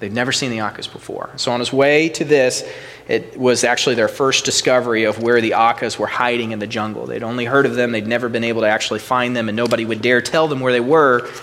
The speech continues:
'cause all the Ind-, other Indians feared them so much.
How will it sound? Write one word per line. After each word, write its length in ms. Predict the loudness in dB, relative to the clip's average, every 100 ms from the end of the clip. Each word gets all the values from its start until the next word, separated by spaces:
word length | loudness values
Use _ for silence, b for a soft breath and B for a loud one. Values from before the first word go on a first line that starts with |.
| -10
'cause 140 | 2
all 140 | 4 4
the 180 | 2
Ind-, 380 | 2 0 -2 -2 0
other 240 | 0 2
Indians 400 | -2 -2 -4 -6
feared 300 | -6 -6 -6
them 200 | -8 -12
so 180 | -12 -10
much. 340 | -8 -8 -8